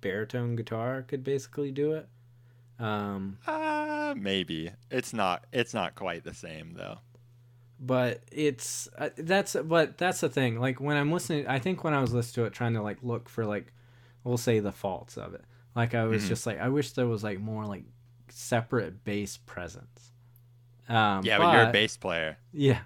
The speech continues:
Speaker 1: Yeah, no one else cares about that.
Speaker 2: You're,
Speaker 1: Um, so,
Speaker 2: you're
Speaker 1: yeah,
Speaker 2: listening
Speaker 1: as
Speaker 2: for
Speaker 1: a
Speaker 2: that,
Speaker 1: bass
Speaker 2: I'm not.
Speaker 1: player, that's what I wanted.
Speaker 2: <laughs>
Speaker 1: Yeah. Um, but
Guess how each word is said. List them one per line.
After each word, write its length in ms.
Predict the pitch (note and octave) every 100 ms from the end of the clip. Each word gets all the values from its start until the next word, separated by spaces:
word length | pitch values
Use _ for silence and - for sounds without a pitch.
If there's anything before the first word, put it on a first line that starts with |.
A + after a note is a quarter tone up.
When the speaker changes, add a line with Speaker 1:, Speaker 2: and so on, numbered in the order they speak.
| - - - - - - - -
Speaker 1:
Yeah, 300 | B2+ B2+ G#2
no 160 | A#2
one 100 | A2
else 160 | F#2 -
cares 240 | F#2 D2+
about 160 | - -
that. 120 | F#2+ - - -
Speaker 2:
You're, 320 | B2 B2 A#2+ A2
Speaker 1:
Um, 200 | G#2 - - - - - -
so, 160 | - D#3
Speaker 2:
you're 80 |
Speaker 1:
yeah, 80 | C3+
Speaker 2:
listening 260 | B2+ - G#2
Speaker 1:
as 80 | D3+
Speaker 2:
for 60 | D#3+
Speaker 1:
a 20 |
Speaker 2:
that, 60 | D3
Speaker 1:
bass 160 | C#3+
Speaker 2:
I'm 100 | G2
not. 60 | B2
Speaker 1:
player, 240 | A2+ A2
that's 240 | A#2+ A#2+ A#2+
what 80 |
I 80 | G2+
wanted. 300 | F#2 E2 F#2+ - - - - - - - - -
Speaker 2:
<laughs> 600 | - - - - - F3+ - - - - - - - G3 G3 F3 - - -
Speaker 1:
Yeah. 220 | G2+ F2+ -
Um, 640 | - B2 A2+ A2 G#2 G2 - - - _ - - - - -
but 580 | A#2+ C3+ D3+ A#2 G#2 -